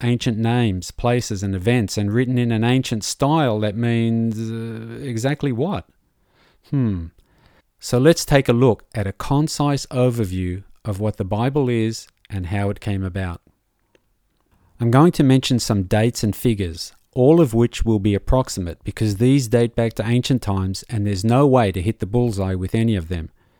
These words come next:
Nevertheless, pinpoint accuracy has no bearing on the points being made. Also, I'll be talking about the accepted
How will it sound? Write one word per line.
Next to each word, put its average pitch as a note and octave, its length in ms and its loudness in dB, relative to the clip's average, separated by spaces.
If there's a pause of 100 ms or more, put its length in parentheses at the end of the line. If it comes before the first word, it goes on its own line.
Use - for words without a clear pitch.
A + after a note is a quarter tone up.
(420)
Nevertheless, C#3 760 4 (200)
pinpoint A#2+ 580 0
accuracy B2+ 540 -2
has G2 180 -2
no A#2 160 4
bearing A#2 340 2
on G2+ 140 -2
the F#2+ 100 -4
points G#2+ 320 0
being F#2+ 300 -4
made. G2 360 -4 (840)
Also, C#3 520 2 (140)
I'll A#2 100 0
be G#2+ 140 0
talking C#3 420 2
about G2+ 300 0
the G#2 140 -2
accepted A2 480 -2